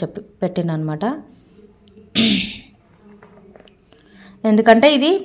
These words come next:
బ్యాక్ హై నెక్కే, ఫ్రంట్ హై నెక్కే, అంటే మనకి బోట్ నెక్ కదా, అట్లా అనమాట. కొద్దిగా అంత తీసుకొని మనం షేప్ గీసుకుంటే సరిపోతుంది. ఇట్లా బోట్ షేప్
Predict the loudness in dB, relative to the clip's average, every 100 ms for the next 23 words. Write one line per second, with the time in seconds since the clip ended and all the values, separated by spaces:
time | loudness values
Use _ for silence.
0 | 0 4 4 4 4 4 0 0 -2 -2
1 | -12 -6 0 2 2 2 2 2 -2 -6
2 | -6 -2 0 -2 0 -2 -2 -4 -6 -18
3 | -6 0 0 0 0 0 0 -2 -10 -20
4 | -20 -20 -20 -20 -12 -10 -8 -10 -12 -12
5 | -8 -4 -4 -4 -8 -8 -6 -4 -4 -6
6 | -8 -14 -20 -20 -20 -20 -20 -2 2 2
7 | 4 2 4 2 2 2 0 -2 -2 -2
8 | 0 0 0 -2 -2